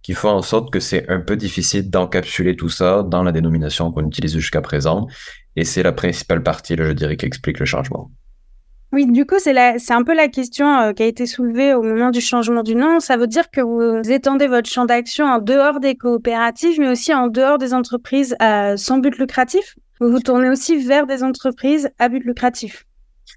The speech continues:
Speaker 1: Donc, depuis, euh, deux mille treize, en fait, on a inclus dans notre, euh, mission, notre vision, l'intégration des entreprises sociales, qu'on a qualifiées dans un premier temps d'organisations sans but lucratif vendant au moins un produit ou un service sur le marché.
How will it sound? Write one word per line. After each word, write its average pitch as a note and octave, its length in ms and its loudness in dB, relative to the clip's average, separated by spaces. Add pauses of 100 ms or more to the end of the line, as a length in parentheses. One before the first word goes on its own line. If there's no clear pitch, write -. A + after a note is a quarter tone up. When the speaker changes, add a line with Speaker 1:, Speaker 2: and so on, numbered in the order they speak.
(360)
Speaker 1:
Donc, G2+ 260 0
depuis, A#2+ 600 2 (120)
euh, G2+ 140 4
deux F#2+ 160 0
mille G2+ 220 0
treize, G2+ 420 0
en F#2 80 0
fait, G2 160 -2
on F#2+ 160 2
a F2 160 0
inclus F#2 480 -2
dans G2 220 0
notre, F#2 400 -2
euh, E2 360 0 (120)
mission, F2 640 0
notre E2+ 280 -2
vision, E2+ 720 0
l'intégration F#2 800 0
des F#2 160 0
entreprises E2+ 460 -4
sociales, E2+ 540 -2 (500)
qu'on G2 180 -2
a F#2 80 0
qualifiées G2+ 340 -2
dans G2 180 0
un F#2 60 0
premier F2 340 -2
temps F#2+ 460 0
d'organisations F#2 1000 0
sans G2+ 340 -2
but G2 120 -2
lucratif F#2 720 -4
vendant F2+ 540 0
au F2 60 2
moins F2 280 0 (140)
un G2 100 0
produit F#2 360 -2
ou F#2 120 2
un E2 60 0
service E2+ 340 -2
sur - 160 -2
le E2 80 2
marché. - 480 -4